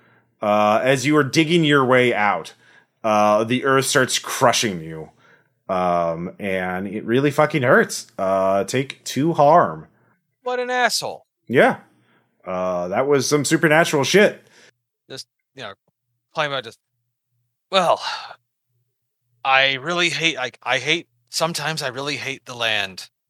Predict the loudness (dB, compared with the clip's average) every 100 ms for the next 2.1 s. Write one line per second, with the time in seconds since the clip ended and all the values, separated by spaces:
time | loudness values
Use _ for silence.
0 | _ _ _ _ _ _ _ -8 -4 2
1 | 0 0 2 4 6 6 4 2 0 -2
2 | -8